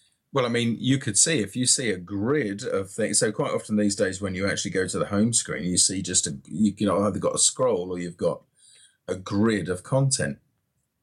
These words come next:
And you have to look at, what you have to do is just be analytical on that and look at it and say, "Why is that grabbing my attention?" Yeah. Now, if it's somebody in which you may be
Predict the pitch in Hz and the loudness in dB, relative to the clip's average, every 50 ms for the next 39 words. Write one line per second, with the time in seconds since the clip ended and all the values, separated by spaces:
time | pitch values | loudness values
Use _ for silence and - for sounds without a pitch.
0 | _ _ _ _ _ _ _ _ _ - 107 104 131 196 226 - - 165 147 139 | _ _ _ _ _ _ _ _ _ 0 2 4 4 4 4 4 2 2 4 4
1 | 131 113 - - - 95 - - _ _ _ _ - 117 139 - - 185 156 156 | 2 2 0 -2 -2 -2 -2 -2 _ _ _ _ -4 -4 -2 -2 -2 -2 -2 -2
2 | 156 - - 90 131 143 131 95 82 90 - - 139 - - - _ _ - 104 | -2 -4 -4 -2 0 0 0 0 -2 -4 -4 -2 0 0 0 -2 _ _ 0 4
3 | 101 101 101 - - - _ _ _ _ _ _ - 110 113 110 104 98 101 104 | 4 4 4 2 0 -4 _ _ _ _ _ _ -6 -4 -2 -2 0 0 0 0
4 | - - - - - - 85 71 69 - - - _ _ - - - - - - | 0 0 -2 -2 -4 -8 -6 -6 -6 -6 -8 -12 _ _ -20 -20 -20 -20 -20 -20
5 | - _ _ _ _ - 110 107 107 107 107 92 - - 87 104 135 156 151 - | -20 _ _ _ _ 0 4 6 6 6 4 2 0 0 2 2 2 2 0 0
6 | - 71 - - - 90 90 92 92 92 101 117 123 120 117 113 110 101 92 - | -2 0 0 2 2 2 0 -2 -4 -2 0 0 2 2 2 0 2 0 0 0
7 | 98 90 - - - 87 78 78 85 82 85 87 85 85 85 - - - 90 82 | -2 -4 -6 -6 -4 -4 -4 -4 -4 -4 -2 -2 -2 0 0 0 0 0 -2 -2
8 | 78 - - - - 76 - _ _ _ _ _ _ _ _ _ _ _ - 80 | -2 -4 -6 -6 -8 -8 -10 _ _ _ _ _ _ _ _ _ _ _ -6 -4
9 | 80 - - - _ _ _ _ _ _ - 110 110 113 113 - - 143 143 - | -4 -4 -4 -8 _ _ _ _ _ _ -4 -2 0 0 0 0 -2 -2 0 -2
10 | - - - - - - - - _ _ _ _ _ _ _ - - - - - | -2 0 2 4 2 2 2 -2 _ _ _ _ _ _ _ 2 4 4 6 4
11 | 151 151 127 123 113 110 104 98 98 - - - - 107 101 101 101 98 90 80 | 2 0 0 0 2 4 4 4 4 4 0 -2 -2 0 2 4 4 2 0 -2
12 | - - - - - - _ _ _ _ _ _ _ _ _ _ - 110 110 110 | -4 -8 -8 -6 -8 -8 _ _ _ _ _ _ _ _ _ _ -2 2 4 6
13 | 110 107 101 95 98 95 92 85 92 87 82 73 - | 8 8 6 6 4 2 0 0 0 0 0 -2 -2